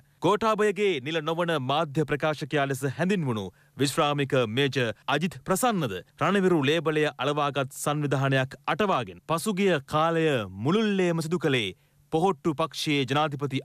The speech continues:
අපේක්ෂකයා ගෝඨාභය බවට ප්‍රකාශයට පත් කිරීමය. එහෙත් ඊයේ අජිත් ප්‍රසන්න ඊට හාත්පසින් වෙනස් වී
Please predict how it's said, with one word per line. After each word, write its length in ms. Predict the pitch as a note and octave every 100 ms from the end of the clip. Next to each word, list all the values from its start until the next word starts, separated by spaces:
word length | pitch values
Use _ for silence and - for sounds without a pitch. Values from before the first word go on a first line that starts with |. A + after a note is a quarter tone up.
| C#3+
අපේක්ෂකයා 640 | D3 F3 - C#3+ B2 G2+ F2 _ _ A2+
ගෝඨාභය 540 | D3 D#3+ D#3+ D3 C#3+ C3+
බවට 320 | C3+ C3+ C3+ B2+ A2+ -
ප්‍රකාශයට 560 | E3+ G#3 F#3+ - C#3+ C#3
පත් 200 | C#3 C#3
කිරීමය. 380 | B2+ A2+ F#2 E2+ - A2
එහෙත් 180 | C3+ - A#2+
ඊයේ 260 | C3 D#3+ D#3+ -
අජිත් 180 | C#3 F3 -
ප්‍රසන්න 400 | D#3 F#3 F3 D3 G#2+ _ _ - C#3
ඊට 120 | D3+ D3 C3+
හාත්පසින් 720 | D3+ F#3 - - E3 F3+ D#3+ C3+
වෙනස් 240 | F#3 G3+ -
වී 140 | C3+